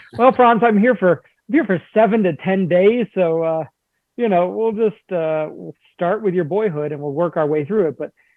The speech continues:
you know, uh, I never really get to, I never pat myself on the back very much. People say, "Oh, you did a great job on this book." And I always think, "Yeah, I, I, I, I did my part of the book. I wrote it. I did my job."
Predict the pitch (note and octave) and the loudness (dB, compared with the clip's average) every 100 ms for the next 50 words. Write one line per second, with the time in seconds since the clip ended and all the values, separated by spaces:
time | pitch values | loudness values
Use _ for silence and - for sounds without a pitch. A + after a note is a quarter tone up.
0 | _ _ _ _ - A3+ B3 B3+ A#3+ - | _ _ _ _ -6 -2 2 2 2 -2
1 | - - - C4 C#4+ A#3+ A#3+ A#3+ F#3 F#3+ | -6 -12 -6 -2 0 0 0 2 2 2
2 | F3+ D3+ E3+ - - F3 E3 D#3 D3+ C#3 | 0 0 -2 -4 -6 -2 0 -2 -4 -8
3 | - _ _ _ G#3+ A#3+ A#3+ G#3+ F3 E3+ | -16 _ _ _ -4 0 2 0 0 -6
4 | E3 D#3+ F3+ D#3+ D#3+ C#3 C#3+ D3 - D3+ | -6 -4 -4 -4 -6 -6 -4 -6 -4 -4
5 | D3 D3 C#3+ - _ _ - G3+ F#3 F3+ | -2 -4 -8 -14 _ _ 0 4 4 6
6 | E3+ E3+ F3 E3+ E3 F3 D#3 D#3+ D#3 F3 | 6 8 6 6 4 4 2 0 0 0
7 | D#3 D3+ D#3 D3+ - D#3+ D#3 - - _ | -2 -4 -6 -6 0 0 0 -6 -12 _
8 | _ G#3 A#3+ C4 A#3+ - A3 F#3 _ _ | _ 0 4 6 4 4 0 0 _ _
9 | _ _ _ _ _ F4 C4 D4 D4 C#4 | _ _ _ _ _ -4 0 2 4 2
10 | A3+ A3 A#3 - - A#3 A#3+ G3 _ - | 0 -2 -2 -4 -4 -2 -2 -6 _ -2
11 | A3 F#3+ A#3 F3+ F#3 F#3+ - E3 D#3 C#3 | 0 2 2 2 2 0 -2 -4 -2 -6
12 | C#3 A#2+ - F#3+ E3+ E3 D3 C#3 E3+ D#3+ | -10 -12 -2 2 4 2 0 -4 -6 -2
13 | F3+ D#3+ D#3+ C#3 D3 C3+ C3+ | -2 -2 -4 -4 -6 -6 -10